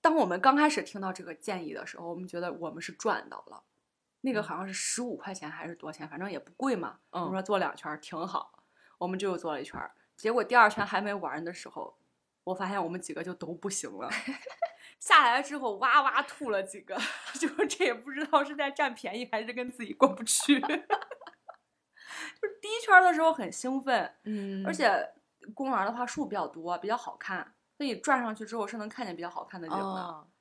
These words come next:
Speaker 1: 然后第二圈儿就不行了，真的不行了。
Speaker 2: 这种转的东西啊，它真的特别晕。
Speaker 1: 我自己都能把自己转晕，我就不需要它那个翻译。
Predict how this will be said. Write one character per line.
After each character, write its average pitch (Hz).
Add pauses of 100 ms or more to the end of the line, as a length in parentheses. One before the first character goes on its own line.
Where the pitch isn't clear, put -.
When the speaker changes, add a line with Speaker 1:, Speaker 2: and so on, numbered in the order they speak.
(560)
Speaker 1:
然 277
后 277
第 285
二 247
圈 208
儿 190
就 196
不 196
行 -
了， 98 (120)
真 247
的 254
不 175
行 123
了。 85 (240)
Speaker 2:
这 320
种 196
转 320
的 196
东 202
西 196
啊， 147
它 175
真 254
的 254 (100)
特 -
别 139
晕。 143 (540)
Speaker 1:
我 202
自 254
己 185
都 175
能 165
把 156
自 170
己 165
转 156
晕， -
我 185
就 190
不 190
需 214
要 202
它 -
那 175
个 220
翻 - (100)
译。 254